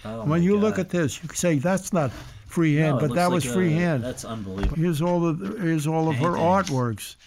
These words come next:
Speaker 1: Your writing, you, you're a prolific writer to this day, and one of the books that you've written has, uh, actually most of them I think have dealt with your relationship with her, but also I think maybe it's, maybe it's this one about just the,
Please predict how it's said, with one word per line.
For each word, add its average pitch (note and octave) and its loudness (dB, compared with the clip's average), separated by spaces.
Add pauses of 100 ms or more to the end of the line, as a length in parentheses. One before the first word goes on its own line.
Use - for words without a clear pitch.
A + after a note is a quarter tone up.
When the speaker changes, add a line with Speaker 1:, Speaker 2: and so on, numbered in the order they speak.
(100)
Speaker 1:
Your D3+ -2
writing, C3+ 0
you, C3 -4
you're C3+ 0
a C#3 -2
prolific B2 -4
writer A#2 0
to A2 -12
this G#2 -8
day, C3+ -2
and G#2+ -6
one B2+ -2
of C#3+ -4
the A2+ -4
books A#2 -8
that A2 -6
you've G#2 -6
written B2+ -4
has, G2+ -8 (380)
uh, G2 -8
actually A2 -6
most C3 -2
of - -10
them G#2 -6
I G2 -4
think G2+ -8
have F#2 -10
dealt G2+ -6
with G2+ -10
your G2 -8
relationship G2+ -10
with G2 -12
her, A2 -6
but G#2+ -4
also A#2+ -4 (340)
I G#2 -10
think C3+ -8 (140)
maybe A#2+ -4
it's, - -8 (140)
maybe C#3 -4
it's - -8
this A2 -6
one A#2 -4
about A#2 -4
just - -6 (340)
the, G#2+ -2